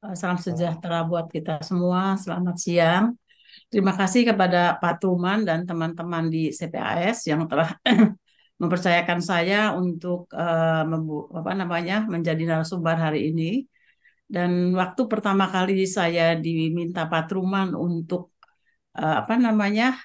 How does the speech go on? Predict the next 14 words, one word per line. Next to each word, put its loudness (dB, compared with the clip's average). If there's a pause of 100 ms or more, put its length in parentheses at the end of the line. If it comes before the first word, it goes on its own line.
(260)
eh, 0
menjadi 2
narasumber, 2
saya -4
tadinya 0
menolak 0
karena -4
saya -2
memang -2
harus -2
keliling 0
Jawa 0
Timur -4
untuk, -6